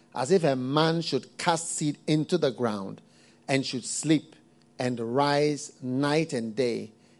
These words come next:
and the seed should spring and grow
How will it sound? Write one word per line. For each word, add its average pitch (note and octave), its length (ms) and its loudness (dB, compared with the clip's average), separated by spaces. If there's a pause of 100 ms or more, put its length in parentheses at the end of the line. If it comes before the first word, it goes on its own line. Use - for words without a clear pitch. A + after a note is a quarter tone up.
(120)
and B2 160 -2
the A#2 120 -4
seed E3+ 540 -4
should - 280 -6
spring C#3+ 680 -4
and A2+ 300 -10
grow F#3 240 8